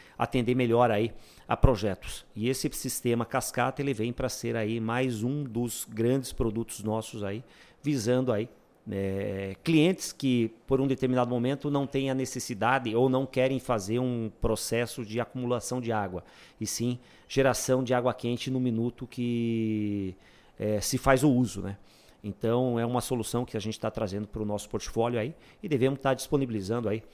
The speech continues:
é, no finalzinho desse ano, mais tardar comecinho de, de, do próximo ano aí, né? A gente já deve tá integra-, integrando essa, esse mais novo conceito dentro do nosso portfólio hoje, que já é, eu diria pra vocês aí, bem completo,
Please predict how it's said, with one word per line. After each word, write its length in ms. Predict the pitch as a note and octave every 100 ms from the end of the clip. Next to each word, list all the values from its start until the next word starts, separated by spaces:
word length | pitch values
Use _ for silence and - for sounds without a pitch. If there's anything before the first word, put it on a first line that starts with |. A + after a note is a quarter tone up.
| - - - -
é, 220 | G#2 G2+
no 60 | A#2
finalzinho 400 | - C3 G#2 B2+
desse 240 | G#2+ -
ano, 400 | A#2 B2+ G#2+ G#2
mais 180 | A2 B2
tardar 340 | - G#2+ A2+ -
comecinho 460 | A2 F#2+ - A#2+
de, 200 | G#2+ G#2
de, 340 | G2 G2+ F#2+ F2+ - -
do 80 | G#2+
próximo 420 | A#2 A2+ - G#2
ano 200 | G#2+ G#2+
aí, 180 | G2+ B2+ - _
né? 160 | - G2 - _
A 60 | G#2
gente 200 | G2 G#2
já 120 | A2+
deve 180 | G#2 G#2
tá 100 | A2+
integra-, 340 | A2 A#2 G2
integrando 520 | A2 A2 A2+ G2+ G#2+
essa, 420 | G#2 - G#2 F#2 F2 - - - _ _ -
esse 340 | A#2 B2 B2+ - -
mais 460 | A#2 B2+ D#3+ D3
novo 520 | A#2 C#3+ C#3+ C3 B2 A2+ -
conceito 600 | C#3+ C3 - C#3 C#3 C#3
dentro 300 | B2 B2+ A#2
do 100 | A#2+
nosso 600 | A2 A2+ - A#2+ A2 F#2 - -
portfólio 680 | A#2 A2 - - A2+ A#2+ G#2+
hoje, 220 | A#2 -
que 100 | B2
já 220 | A#2 A2
é, 200 | G#2 A2+ - - - _ -
eu 80 | A2+
diria 300 | G#2 A2 A2+
pra 140 | A#2
vocês 360 | G#2+ G2+ A2 G#2+
aí, 200 | G#2 A2
bem 200 | G#2 A2+
completo, 720 | - C3 B2+ A2 F2+ -